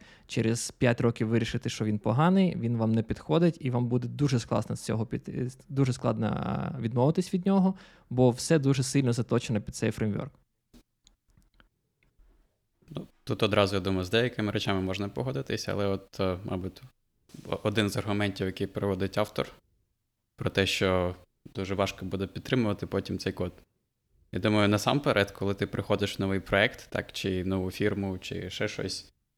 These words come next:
Speaker 2: тобі набагато приємніше бачити, що люди використовують те, що використовують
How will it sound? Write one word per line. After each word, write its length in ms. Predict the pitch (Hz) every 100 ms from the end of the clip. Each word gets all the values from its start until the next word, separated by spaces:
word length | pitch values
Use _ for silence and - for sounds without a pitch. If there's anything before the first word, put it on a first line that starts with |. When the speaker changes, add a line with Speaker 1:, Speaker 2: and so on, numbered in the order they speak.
| _ _ _ _ _ _ _
Speaker 2:
тобі 300 | - 104 113
набагато 500 | 107 101 107 120 -
приємніше 600 | 107 104 101 110 123 107 92
бачити, 420 | 107 - 120 98
що 240 | - 95
люди 240 | 95 107 104
використовують 800 | 98 98 101 - 101 98 95 -
те, 320 | - 98 95 87 -
що 160 | - 98
використовують 920 | 95 104 98 - 98 98 95 -